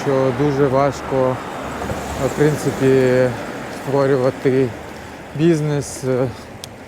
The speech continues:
і так далі. Але ми тут не про це. Е, все ж таки, кому би я рекомендував би подумати перед тим,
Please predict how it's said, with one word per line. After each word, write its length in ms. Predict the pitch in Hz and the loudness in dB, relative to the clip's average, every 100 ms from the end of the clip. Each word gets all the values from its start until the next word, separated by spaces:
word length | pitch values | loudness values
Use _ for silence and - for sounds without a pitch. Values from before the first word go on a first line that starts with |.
| - - - - - - | -16 -18 -18 -18 -14 -6
і 40 | 135 | -4
так 260 | 123 127 | -2 0
далі. 320 | 120 113 110 110 - - - - - - - - - | 0 0 -2 -6 -12 -14 -16 -16 -16 -14 -14 -14 -8
Але 180 | - 160 | 0 2
ми 160 | 170 175 | 4 2
тут 180 | 156 143 | 0 -2
не 100 | 127 | -4
про 180 | 139 131 - | -4 -6 -2
це. 220 | 202 208 147 - - 151 | 0 -2 -6 -16 -8 -4
Е, 120 | 143 | -2
все 300 | - - 170 | -2 0 0
ж 100 | - | -2
таки, 280 | 131 - 123 - - - - - - | -8 -8 -10 -12 -16 -18 -18 -16 -8
кому 260 | 147 180 214 | 0 2 4
би 180 | 165 160 | 4 4
я 240 | 156 160 | 4 4
рекомендував 920 | 156 - 147 147 143 143 147 156 156 | 2 0 -2 0 2 2 4 2 2
би 540 | 135 135 143 139 139 123 | 0 2 4 6 4 2
подумати 600 | - 135 151 143 131 - | 0 0 2 0 -2 -4
перед 280 | 113 123 117 | -4 -2 -2
тим, 340 | 101 131 120 | -4 -4 -4